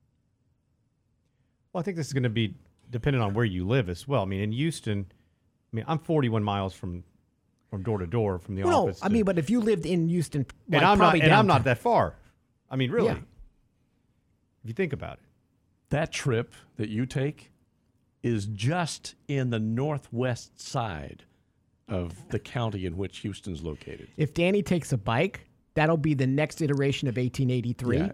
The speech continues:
Speaker 3: and if he
Speaker 2: How
Speaker 3: does
Speaker 2: he makes that trip.
Speaker 3: Mm-hmm.
Speaker 1: I, I don't think I'd
Speaker 2: And
Speaker 1: make
Speaker 2: he's
Speaker 1: it,
Speaker 2: gonna
Speaker 1: I'll be
Speaker 2: get sh-,
Speaker 1: honest.
Speaker 2: he's gonna
Speaker 1: I
Speaker 2: get shot by an arrow,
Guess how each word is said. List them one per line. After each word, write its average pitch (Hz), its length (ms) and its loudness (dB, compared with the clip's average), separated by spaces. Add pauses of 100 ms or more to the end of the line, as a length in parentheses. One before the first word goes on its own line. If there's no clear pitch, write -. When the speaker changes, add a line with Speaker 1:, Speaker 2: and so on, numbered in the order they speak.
Speaker 3:
and 101 140 0
if 92 60 -4
he 95 140 -2
Speaker 2:
How 156 260 4
Speaker 3:
does 185 80 4
Speaker 2:
he 202 100 4
makes 170 320 2
that 151 200 2
trip. 170 440 -2
Speaker 3:
Mm-hmm. 117 360 0
Speaker 1:
I, 143 180 0
I - 20 2
don't 165 180 0
think 151 180 -2
I'd 101 140 0
Speaker 2:
And 170 80 4
Speaker 1:
make - 80 4
Speaker 2:
he's 147 120 2
Speaker 1:
it, - 40 4
Speaker 2:
gonna 196 140 6
Speaker 1:
I'll - 20 4
be - 60 6
Speaker 2:
get 113 100 6
sh-, - 20 6
Speaker 1:
honest. 160 240 4
Speaker 2:
he's 160 100 0
gonna - 160 4
Speaker 1:
I - 20 4
Speaker 2:
get 160 100 2
shot 175 340 2
by 156 140 4
an 139 160 2
arrow, 180 460 2